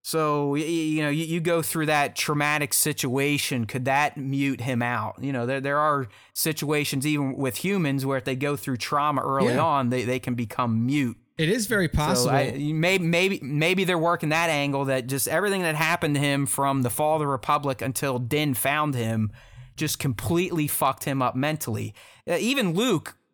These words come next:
Speaker 1: you know, again, like I said, I rewatched Book of Boba Fett, yay me.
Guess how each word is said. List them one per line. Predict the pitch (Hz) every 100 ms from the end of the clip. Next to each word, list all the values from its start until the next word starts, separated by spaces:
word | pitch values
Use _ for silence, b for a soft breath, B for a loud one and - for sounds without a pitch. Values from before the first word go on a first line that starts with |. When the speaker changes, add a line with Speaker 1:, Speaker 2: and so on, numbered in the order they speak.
| -
Speaker 1:
you | 160
know, |
again, | 156 175 139 117
like | 113 123
I |
said, | 110 139
I | 110
rewatched | 123 127 123 117
Book | 131 123
of |
Boba | 120 120 110
Fett, | - 127
yay | 113 123 117
me. | 147 127 113